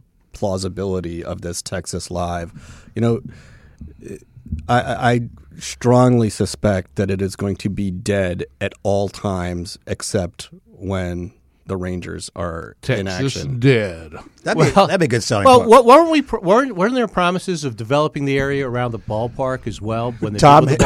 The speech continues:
Speaker 4: the
Speaker 3: Tom
Speaker 4: ballpark
Speaker 3: Hicks
Speaker 2: Hicks
Speaker 3: wanted
Speaker 2: had
Speaker 3: to do that, and then all bellied up.
Speaker 2: <laughs> What was that gonna be called? Glory,
Speaker 3: Uh,
Speaker 2: Glory Park,
Speaker 3: yeah,
Speaker 2: Glory
Speaker 3: something like
Speaker 2: Park.
Speaker 3: Glory Park, and that
Speaker 2: Which is right next to Jerry Jones's Glory Hole.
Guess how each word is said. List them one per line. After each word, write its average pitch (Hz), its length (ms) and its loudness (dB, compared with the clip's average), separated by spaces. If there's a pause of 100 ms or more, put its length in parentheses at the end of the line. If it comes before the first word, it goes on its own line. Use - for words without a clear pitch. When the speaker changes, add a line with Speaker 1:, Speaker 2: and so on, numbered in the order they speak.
Speaker 4:
the 131 60 6
Speaker 3:
Tom 160 160 8
Speaker 4:
ballpark 151 140 6
Speaker 3:
Hicks 170 120 6
Speaker 2:
Hicks 147 100 0
Speaker 3:
wanted 160 140 6
Speaker 2:
had 143 120 4
Speaker 3:
to 117 40 -2
do 107 200 0
that, 107 100 0
and 107 80 -2
then 117 120 0
all 123 200 6
bellied 110 320 0
up. 85 280 -4
Speaker 2:
<laughs> - 80 -14
What 175 200 2
was 156 140 0
that 147 180 2
gonna 135 160 -4
be 127 80 -8
called? 113 320 -2
Glory, 143 580 0
Speaker 3:
Uh, 131 220 -2
Speaker 2:
Glory 143 220 6 (100)
Park, 139 320 6
Speaker 3:
yeah, 120 240 -2
Speaker 2:
Glory 147 160 8
Speaker 3:
something 123 140 -2
like 127 100 4
Speaker 2:
Park. 117 160 2
Speaker 3:
Glory 120 200 2
Park, 90 300 -2
and 101 100 -4
that 135 140 2
Speaker 2:
Which 175 240 6
is 147 220 -2
right 175 180 8
next 170 220 2
to 147 80 -2
Jerry 143 280 2
Jones's 131 400 0
Glory 139 420 4
Hole. 123 360 6